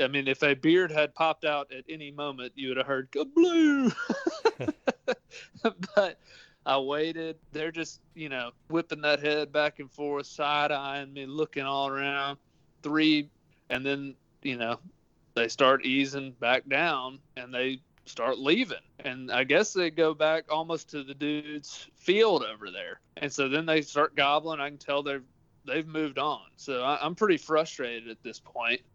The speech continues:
and decide towards the end of it, when I know that they have moved off,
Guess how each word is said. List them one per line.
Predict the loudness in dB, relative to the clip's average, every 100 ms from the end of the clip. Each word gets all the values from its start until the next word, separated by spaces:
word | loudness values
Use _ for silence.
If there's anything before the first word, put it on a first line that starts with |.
| 2
and | 6 8 6 4
decide | 2 6 6 6 4 2 -2 -8 -18 -20 -20 -20 _ _ _ -12
towards | -6 -6 -6
the | -8
end | -8 -8
of | -6 -8
it, | -8
when | -6
I | -6 0
know | 2 2
that | 0 -2
they | 0 0
have | -2 -6
moved | -2 -2 0
off, | 2 2 0 -8